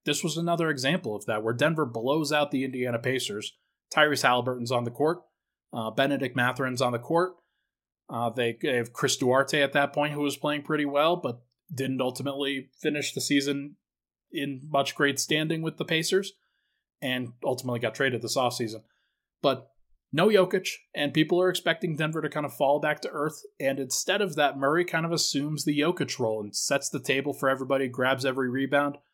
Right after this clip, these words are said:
and gets enough scoring to generate his first triple-double. But I remember this one as in the second half where Denver needs a little bit of a lift.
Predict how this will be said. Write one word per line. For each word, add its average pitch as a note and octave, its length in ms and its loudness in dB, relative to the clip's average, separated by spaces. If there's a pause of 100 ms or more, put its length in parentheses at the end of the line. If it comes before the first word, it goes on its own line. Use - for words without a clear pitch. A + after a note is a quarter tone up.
(240)
and C3 440 -2
gets B2 220 -2
enough C#3 400 -4
scoring C#3+ 460 2
to C#3 180 -2
generate C#3 380 2
his C3 100 -4
first D3 240 -2
triple-double. D3+ 560 0 (520)
But D3+ 100 0
I G3 140 8
remember G3 320 2
this E3+ 240 -2
one D#3 180 -4
as C3+ 600 -6
in D3+ 200 -4
the C3+ 240 -6
second F3+ 440 0
half B2+ 360 -2
where C3 120 0
Denver D#3 280 -2
needs D3 260 -6
a D3 40 0
little C3 220 -2
bit C3 100 -4
of B2 100 -4
a C3 60 -2
lift. A#2+ 440 -4